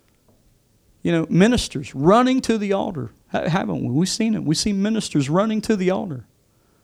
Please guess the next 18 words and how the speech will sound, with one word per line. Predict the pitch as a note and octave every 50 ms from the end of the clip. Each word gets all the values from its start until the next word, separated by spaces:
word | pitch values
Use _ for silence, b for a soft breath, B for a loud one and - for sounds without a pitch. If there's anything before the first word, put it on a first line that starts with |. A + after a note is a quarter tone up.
| _ _ _ _ _ _ _ _ _ _ _ _ _ -
to | - F#3+
be | D#3+ F#3+ G3
refocused, | F3 F#3 G3+ G3 - - - G#3 G#3 G#3 - D#3+ - - -
to | - E3+
be | D#3 F#3+ G3
recharged, | F#3+ F#3 G3 G3 - - - G3+ G3+ G3 E3+ C3 A2 - - - - _ _ _ _ _ _ _ _ _ _ _ _ _ _ _ _ _ _ _ _ _ _ _ _ _ _ _ _ _ _ _
because | - D3 - G3 F#3 D#3 - - - -
they | - D#3 F3 E3+
had | F3 F#3 E3
lost | F#3 G3+ G3 - -
their | - G3 D3+
hope. | D3 G3+ F#3 - -
They | C3+ D#3
had | D#3 F#3 F3 E3+
lost, | F#3 G3 F#3+ D#3+ - - - _ -
they, | D#3 F3+ F3+ - -
you | - - F3+
know, | F3+ F#2+ F#3+